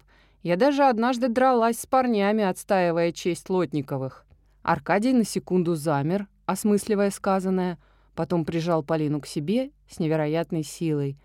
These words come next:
Она даже ойкнула, прикрывая свой кругленький животик. А чуть ослабив натиск, Аркадий зарылся ей в волосы и зажмурил глаза.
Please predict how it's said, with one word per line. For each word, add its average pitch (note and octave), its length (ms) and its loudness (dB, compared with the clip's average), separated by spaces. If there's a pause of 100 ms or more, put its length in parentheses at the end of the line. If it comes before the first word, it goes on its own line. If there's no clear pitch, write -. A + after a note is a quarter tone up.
(400)
Она F3+ 240 0
даже F#3+ 300 2
ойкнула, D#3 680 0
прикрывая F3 640 0
свой D#3+ 220 -4
кругленький E3 500 -4
животик. D#3 600 -2 (220)
А E3 120 0
чуть F#3 220 -2
ослабив D#3+ 520 -2
натиск, G3+ 540 -4 (100)
Аркадий F#3 720 -2
зарылся E3+ 640 -2
ей D#3 180 0
в D3 60 -10
волосы B3 560 -2
и F3 220 -4
зажмурил E3+ 580 -2
глаза. C#3+ 540 -2